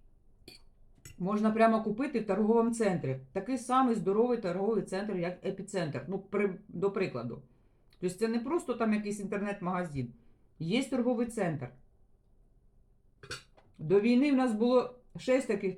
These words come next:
сім торгових центрів. В Києві було два, в Одесі був, в Дніпрі, в Харкові, в Донецьку і Львові. І в Дніпрі ще був. Я в Дніпрі була. І в Києві була.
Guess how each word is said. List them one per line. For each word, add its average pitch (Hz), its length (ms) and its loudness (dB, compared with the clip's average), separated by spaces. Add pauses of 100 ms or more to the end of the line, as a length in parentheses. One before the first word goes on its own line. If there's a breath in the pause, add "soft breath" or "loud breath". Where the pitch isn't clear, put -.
сім 185 400 2
торгових 170 500 -2
центрів. 135 380 -6
В - 80 -16
Києві 185 280 0
було 151 220 -2
два, 214 420 4 (920)
в 165 100 -2
Одесі 233 420 2
був, 147 320 -4
в 151 80 -6
Дніпрі, 196 460 2 (840)
в - 40 -20
Харкові, 196 520 4 (1200)
в 185 100 -6
Донецьку 208 460 2
і 220 140 4
Львові. 156 360 2 (1200)
І 196 100 0
в 175 40 2
Дніпрі 202 420 2
ще 139 200 -6
був. 123 300 -6
Я 151 140 -2
в 156 40 -2
Дніпрі 180 280 -2
була. 147 380 -2 (1080)
І 202 100 -4
в 208 80 -8
Києві 180 280 2
була. 127 340 -2